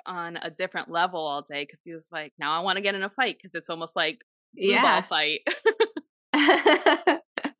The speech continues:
Speaker 2: The adrenaline's there. Now I need
Speaker 1: I
Speaker 2: to, like,
Speaker 1: know.
Speaker 2: need to pound, pound someone's face,
Speaker 1: He's
Speaker 2: a
Speaker 1: like,
Speaker 2: guy's
Speaker 1: "Should I,"
Speaker 2: face.
Speaker 1: Yeah, he's like, "Should I fought him?" I was like, "No, you shouldn't fight him if,"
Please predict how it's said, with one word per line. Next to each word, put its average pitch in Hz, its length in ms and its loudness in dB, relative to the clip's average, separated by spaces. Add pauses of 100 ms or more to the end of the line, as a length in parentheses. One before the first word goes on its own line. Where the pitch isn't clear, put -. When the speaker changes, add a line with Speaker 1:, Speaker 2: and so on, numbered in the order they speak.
(420)
Speaker 2:
The 240 160 4
adrenaline's 233 600 0
there. 226 420 2
Now 190 160 -4
I 190 100 0
need 190 160 -2
Speaker 1:
I - 20 -6
Speaker 2:
to, 214 100 -4
like, 214 220 0
Speaker 1:
know. 165 320 -10 (180)
Speaker 2:
need 226 80 -12
to 214 80 -14
pound, 220 500 -2 (260)
pound 240 260 2
someone's 233 360 -8
face, 247 300 -2
Speaker 1:
He's - 80 -6
Speaker 2:
a 247 60 2
Speaker 1:
like, - 0 -
Speaker 2:
guy's 220 340 2
Speaker 1:
"Should 220 40 0
I," 240 200 0
Speaker 2:
face. 208 300 -10
Speaker 1:
Yeah, 202 360 0
he's 240 140 -6
like, 233 120 -10
"Should 233 160 -6
I 226 80 -2
fought 185 340 -6
him?" 269 160 -6
I 302 40 -6
was 311 100 -8
like, 381 180 -6
"No, 440 260 2
you 247 160 -2
shouldn't 330 360 -10
fight 185 240 0
him 208 340 -4
if," - 120 -6